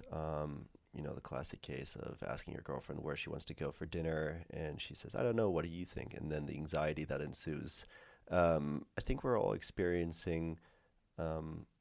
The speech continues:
a kind of existential angst that results mainly from considering all the options that we have available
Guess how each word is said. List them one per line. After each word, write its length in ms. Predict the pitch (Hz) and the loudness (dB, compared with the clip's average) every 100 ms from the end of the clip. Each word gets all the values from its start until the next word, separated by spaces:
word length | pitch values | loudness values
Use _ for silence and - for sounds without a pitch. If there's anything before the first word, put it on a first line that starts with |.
| _ _ _ - | _ _ _ -6
a 80 | |
kind 420 | 95 - 82 80 80 | -6 0 0 2 2
of 400 | 80 76 - - _ _ _ _ _ _ | 0 -2 -12 -18 _ _ _ _ _ _
existential 680 | 107 98 95 - 87 87 82 80 | 0 2 2 4 2 0 -2 0
angst 600 | 82 82 - - - - 87 | 0 0 -2 -4 -6 -6 -6
that 480 | 80 78 78 80 - _ _ _ _ - | -4 0 0 0 -4 _ _ _ _ -8
results 420 | 90 82 82 80 85 | -4 2 2 2 0
mainly 440 | 82 82 80 80 | 0 2 0 -2
from 540 | - - 78 80 80 - _ _ _ _ _ | -4 0 0 2 -2 -8 _ _ _ _ _
considering 680 | - 87 - 87 82 82 - - - - | 0 4 4 4 4 2 -2 -10 -20 4
all 220 | 90 95 | 8 8
the 60 | 78 | 8
options 720 | 73 - - 69 64 - - - - | 6 2 -4 -4 -2 -2 -2 -10 -4
that 240 | - - 233 - _ _ - | -4 -4 -8 -18 _ _ -6
we 140 | 87 | -2
have 140 | 82 71 | -2 -2
available 520 | 78 76 - - | -2 -2 -2 -4